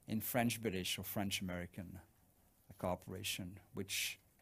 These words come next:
are untouched. And I believe, I hope, that they are also untouched at, uh, at present. So the French welcome the reaffirmation by President Biden that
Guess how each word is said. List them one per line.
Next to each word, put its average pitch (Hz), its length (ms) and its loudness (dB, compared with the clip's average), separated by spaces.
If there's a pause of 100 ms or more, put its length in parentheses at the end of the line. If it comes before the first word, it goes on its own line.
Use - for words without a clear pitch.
(340)
are 92 280 0
untouched. - 560 -2 (640)
And 104 120 2
I 123 160 10
believe, 117 640 6 (260)
I 101 60 0
hope, 139 340 8 (480)
that 101 140 -4
they 101 120 0
are 95 120 4 (100)
also 110 400 -2
untouched 104 560 0
at, 101 120 -2 (100)
uh, 87 160 -4 (340)
at - 140 -10
present. - 320 -6 (800)
So - 140 2
the 143 100 6
French 208 360 12
welcome 165 400 12
the 123 160 8
reaffirmation 120 920 6 (640)
by 101 140 6
President 113 460 6
Biden 107 440 8
that 98 140 4